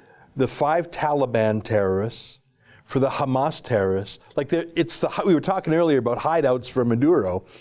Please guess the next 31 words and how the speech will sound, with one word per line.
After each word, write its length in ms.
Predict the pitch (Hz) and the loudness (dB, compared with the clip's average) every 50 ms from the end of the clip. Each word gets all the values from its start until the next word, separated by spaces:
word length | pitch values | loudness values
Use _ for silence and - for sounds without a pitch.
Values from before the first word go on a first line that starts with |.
| - - _ _ _ - _ _ _ _ _ _ _ _ - | -20 -20 _ _ _ -20 _ _ _ _ _ _ _ _ -6
Qatar 480 | - 190 202 160 156 139 127 139 - | -4 -4 -2 0 0 0 0 0 2
is 200 | 160 147 131 113 | 2 0 2 0
a 60 | 139 | -2
hideout 540 | 113 - - 156 156 160 151 147 139 135 131 | -4 -2 -2 0 0 2 2 2 2 2 0
for 200 | - - - 120 | -4 -2 -2 -2
Hamas 640 | - - 135 127 135 143 143 143 143 - - - - _ _ _ _ _ _ _ _ _ _ _ _ _ _ | -2 -2 -2 0 0 0 0 0 -2 -6 -12 -16 -18 _ _ _ _ _ _ _ _ _ _ _ _ _ _
and 140 | - 123 117 | 0 0 0
the 60 | 117 | 0
Taliban, 760 | 117 - - 139 135 135 131 110 123 123 120 120 123 123 123 - - _ _ _ _ | 0 -2 -4 0 0 0 0 2 0 0 2 0 0 -2 -6 -10 -16 _ _ _ _
and 160 | - 127 131 | -2 2 2
they've 100 | 135 123 127 | 2 0 0
supported 380 | - 123 - - 151 143 127 | -4 -6 -2 -2 -2 0 0
isis. 380 | 123 127 147 165 165 - 123 - | 0 0 0 0 -2 -6 -6 -4
Like, 120 | 143 123 | -4 0
they're, 200 | 110 156 180 180 | 2 2 0 2
they're 140 | 120 123 156 | 2 0 -2
collecting 640 | 151 - 127 135 156 - - - 123 104 92 90 95 - - - _ - | 0 0 0 0 0 0 0 -2 -4 -4 -4 -6 -10 -14 -18 -20 _ -4
all 200 | - 139 147 160 | -2 0 0 0
the 80 | 139 120 | 0 -2
bad 280 | 110 131 151 175 151 | 0 0 -2 -2 0
guys. 400 | 110 101 95 98 101 107 - - - _ - - - - _ _ | 0 0 0 2 0 -2 -6 -12 -20 _ -20 -20 -20 -20 _ _
And 180 | - 143 151 156 | -4 -2 0 2
you 120 | 160 160 | 2 2
have 280 | 143 131 151 147 147 147 151 | 2 2 0 0 0 -2 0
even 320 | 185 180 160 151 143 131 113 | 0 0 2 2 0 0 -2
Jewish 420 | 92 104 147 180 208 180 - - | 0 -2 0 2 0 -2 -2 -4
pro-Israel 520 | - - 143 139 143 165 160 170 175 180 | -6 -2 0 2 2 2 2 2 2 2
guys 320 | 170 156 151 160 165 160 - | 2 2 2 2 0 0 -2
like 120 | 135 - | -2 0
Alan 220 | 143 139 139 135 123 | 0 0 2 2 2
Dershowitz 420 | 131 151 - - 175 180 180 | 0 0 2 2 2 2 0